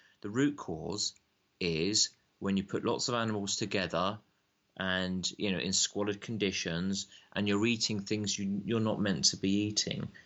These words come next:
And they go, "Oh, that's rubbish. It's just as," I go, "Well, what about B S E?" They go, "Oh, yeah, that's different, though." "What about H one N one swine flu?" "Oh, no, but that's different, though." So, again, people are trying to segment this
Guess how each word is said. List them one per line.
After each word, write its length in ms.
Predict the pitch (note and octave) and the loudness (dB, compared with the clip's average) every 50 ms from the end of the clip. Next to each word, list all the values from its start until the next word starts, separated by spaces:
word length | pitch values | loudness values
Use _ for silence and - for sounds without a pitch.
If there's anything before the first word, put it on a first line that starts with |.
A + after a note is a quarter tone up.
| - _ _ _ _ - | -20 _ _ _ _ -2
And 100 | - A#2 | 0 0
they 40 | A2 | 2
go, 120 | C3 C#3 | 2 2
"Oh, 60 | C#3+ | 2
that's 180 | D3+ C#3+ D3 - | 2 0 0 0
rubbish. 320 | D3+ C#3+ B2+ B2 A#2 - | 0 0 2 0 0 -2
It's 100 | C3+ A#2 | -2 -2
just 200 | - C3+ C3 - | -2 -2 -2 0
as," 120 | C3+ A#2+ C3 | -2 -2 -2
I 40 | A#2+ | 0
go, 80 | C3 | 0
"Well, 160 | B2 C3 C3 | 2 2 2
what 100 | C3+ C#3+ | 2 2
about 240 | A#2 G2 B2+ A2 G2 | 2 0 0 -2 0
B 160 | B2+ B2 A#2 | 0 0 0
S 160 | A#2 - - B2+ | 0 0 0 0
E?" 160 | G#2 G2 G2 | 0 0 0
They 60 | G#2 | 2
go, 160 | A#2+ B2+ C3 | 2 2 4
"Oh, 60 | C#3+ | 4
yeah, 140 | C3 B2+ A#2 | 4 2 2
that's 160 | A2 A2 - | 2 0 0
different, 300 | - C3 B2 - G#2+ E2 | 0 -2 -2 -2 -2 -2
though." 240 | E2+ F2 E2 - A2 | 0 0 0 0 0
"What 140 | A#2+ C#3 C3 | 0 0 0
about 280 | - - B2 G2+ G#2+ B2 | 0 0 0 0 0 0
H 200 | A2+ - - - | -2 -2 -2 -4
one 100 | A#2 A#2 | -2 -2
N 160 | A#2 A2+ G#2 | 0 0 0
one 160 | F#2 F#2 F2+ | 0 -2 -2
swine 320 | - - A2 A2 G#2 G2 | -2 -4 -2 -2 -2 0
flu?" 100 | G2 F#2+ F2 | 2 2 2
"Oh, 120 | A2+ C#3+ | 4 4
no, 160 | D3 D3 C#3+ | 2 2 0
but 140 | C3 C3 A#2+ | 0 0 0
that's 160 | A#2+ B2 - | 0 0 0
different, 360 | - D#3 C#3+ - - G2+ - - | 0 0 -2 -2 -2 -4 -2 -2
though." 200 | E2 E2+ E3 - - - - - - - - - - - - | -2 -2 -2 -4 -6 -14 -20 -20 -18 -16 -14 -16 -10 -2 2
So, 220 | - - A#2 A2+ A2+ | 2 4 4 4 2
again, 300 | A#2+ C#3 C#3+ C3 A#2 A2 | 2 0 0 0 -2 -4
people 280 | A2 C#3+ D3 D3 D3+ | -2 -2 -2 -2 -2
are 60 | C#3+ | -4
trying 260 | C#3+ - C#3+ C3+ B2 B2 | -4 -2 -4 -4 -4 -4
to 100 | - - | -2 -2
segment 560 | - - A#2+ - - A#2 A#2+ B2+ B2+ - - | 0 0 0 -2 -2 -2 -2 -2 -2 -2 -4
this 400 | F#2+ F2 F2+ F#2+ - - - | -4 -4 -2 2 2 2 2